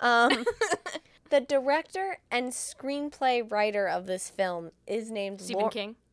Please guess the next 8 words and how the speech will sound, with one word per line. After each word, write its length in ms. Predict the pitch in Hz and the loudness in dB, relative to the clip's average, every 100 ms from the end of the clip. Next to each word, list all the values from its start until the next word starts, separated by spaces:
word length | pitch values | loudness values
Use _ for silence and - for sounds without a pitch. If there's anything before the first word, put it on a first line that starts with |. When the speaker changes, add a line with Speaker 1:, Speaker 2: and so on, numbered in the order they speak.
| - | -10
Speaker 1:
No, 200 | 220 202 165 170 - | -4 -2 -4 -8 -10
he 120 | 269 | -6
wrote 240 | 294 285 | -4 -6
the 100 | 311 | -6
book. 460 | 233 247 269 165 - - - _ _ - _ - | -6 -2 -2 -2 -8 -20 -20 _ _ -20 _ -8
Is 200 | 269 240 | -6 -2
named 240 | 247 233 | -4 -4
Lawrence 640 | 202 214 247 262 277 - | -4 -2 0 -2 -4 -8